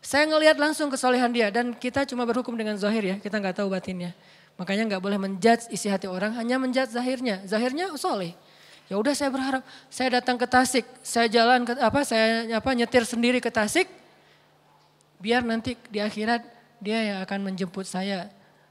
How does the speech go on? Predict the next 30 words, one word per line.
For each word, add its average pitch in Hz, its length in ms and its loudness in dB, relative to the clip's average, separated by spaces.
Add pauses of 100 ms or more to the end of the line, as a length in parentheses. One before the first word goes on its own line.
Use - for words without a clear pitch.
(120)
di, 180 560 -4
apa, 202 320 -4
Padang 175 240 -2
Mahsyar 175 560 -2
yang 185 320 -4
jaraknya 180 400 -4
mungkin 220 240 -4
lebih 185 240 -4
jauh 208 320 -2
daripada 180 400 -4
Bandung 165 400 -8
Tasik. 165 320 -10 (1080)
Itu 240 160 -10
kan 311 80 -2
mencintai 285 480 -4
orang 277 160 -4
soleh. 262 400 -8
Dan 220 160 -4
saya 208 240 0
punya 269 240 -2
beberapa 214 560 -2 (240)
list 220 320 0
orang-orang 202 400 0
kayak 190 240 -4
gitu, 196 160 -6
saya 190 320 -4
simpan 233 480 -2
di, 202 80 -6
di 185 240 -8
saya. 180 320 -8